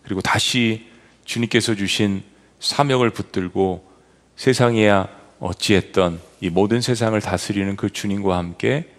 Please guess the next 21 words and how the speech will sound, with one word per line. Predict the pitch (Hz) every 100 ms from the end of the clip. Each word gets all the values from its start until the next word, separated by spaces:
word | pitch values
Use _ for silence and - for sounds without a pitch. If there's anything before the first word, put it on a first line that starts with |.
| _
삶을 | - - 131 110 101 98 - _ _ -
이어나갑니다. | 87 92 80 78 78 76 76 78 85 _ _ _ _ _ _ _ -
그런 | 113 143
청지기들이야말로 | - 156 147 139 123 113 113 107 87 87 120 165 - _ _ _ _
정말 | - 98 101 98
주님 | 113 117 113
다시 | - 87 -
오심을 | 104 - 92 95 127 156 _ _ _
기쁨으로 | - 120 117 104 98
사모하며 | - 123 120 101 80 87 113 131 _ _ -
기다릴 | - 98 87
것입니다. | - 82 - 80 82 85 87 _ _ _ _ _ _ _ _ _ _ _ _ _ _ _ - - - - -
이건 | 131 135
예수님을 | 127 160 160
만나지 | 147 127 147
못한 | 127 117 151
사람들에게는 | 151 156 147 135 131 127
이해할 | 120 113 143 139
수 | -
없는 | 120 120 113
역설이죠. | 95 - 104 92 85 85